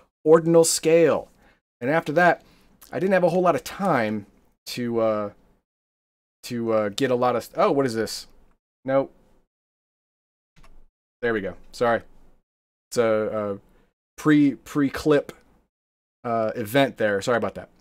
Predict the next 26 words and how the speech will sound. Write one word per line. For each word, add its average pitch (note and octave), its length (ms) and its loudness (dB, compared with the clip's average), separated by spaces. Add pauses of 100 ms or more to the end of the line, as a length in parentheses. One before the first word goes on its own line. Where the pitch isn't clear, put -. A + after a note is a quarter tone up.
(360)
But, - 140 0
uh, B2+ 40 0
I D3+ 80 2
didn't G#3+ 80 4
have G3 100 2
a - 20 0
lot F3 140 2
of B2 80 -12
time D#3+ 420 2
for B2 300 0
the, A#2 240 -2
uh, G#2 80 -2
random B2+ 260 0
number B2 220 0
generator G#2+ 400 -2
because G#2 420 -4
of, G2 300 -8 (120)
you A#2+ 120 -8
know, F#2+ 320 -6
life A2 260 -2
stuff, G#2 340 -6
my, G2+ 300 -4
my G#2 140 -6
computer G#2 340 -6
dying. G2 380 -6
So G#2 260 -6